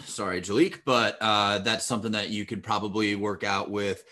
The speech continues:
your parents or somebody else, uh, for legal reasons. Obviously, uh,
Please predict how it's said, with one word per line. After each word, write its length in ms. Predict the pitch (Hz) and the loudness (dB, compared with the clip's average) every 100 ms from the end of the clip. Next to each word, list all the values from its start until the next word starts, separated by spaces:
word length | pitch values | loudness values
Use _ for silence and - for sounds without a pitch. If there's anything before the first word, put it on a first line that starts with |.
| - - | -20 2
your 120 | 165 156 | 6 6
parents 480 | 147 151 147 143 | 6 6 6 4
or 140 | 135 123 | 2 0
somebody 380 | - 127 120 113 | 2 2 4 4
else, 440 | 110 113 - - | 4 2 -2 -4
uh, 260 | 104 101 98 | -2 0 0
for 180 | - 101 | -2 -4
legal 280 | 107 101 98 | -2 0 -2
reasons. 320 | 98 95 92 | -2 -4 -4
Obviously, 960 | 90 92 87 - 95 90 90 87 80 - | -4 -4 -6 -8 -6 -4 -4 -6 -10 -8
uh, 280 | 85 82 | -6 -6